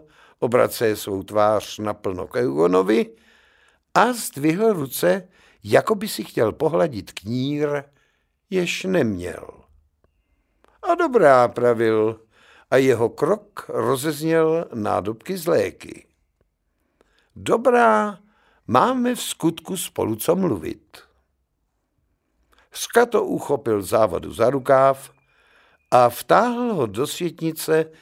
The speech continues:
kterou zpěvačka označila jménem vyhlídkový pokoj. Lékař, jenž ještě před hodinou si přál setkati se se svým nepřítelem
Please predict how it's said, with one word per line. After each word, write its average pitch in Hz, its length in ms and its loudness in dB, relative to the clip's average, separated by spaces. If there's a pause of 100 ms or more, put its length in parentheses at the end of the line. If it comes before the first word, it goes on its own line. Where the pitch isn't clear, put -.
(340)
kterou 117 380 4
zpěvačka - 840 0
označila 143 600 -2
jménem 135 840 -2 (640)
vyhlídkový 127 920 -6
pokoj. - 720 -6 (2250)
Lékař, 135 720 4
jenž 101 480 -4
ještě 104 360 -4
před 127 320 -6
hodinou 117 760 -2 (320)
si - 220 -6
přál 170 540 2
setkati 147 600 -4
se 120 180 -8
se 120 180 -6
svým 101 460 -8
nepřítelem 127 880 -2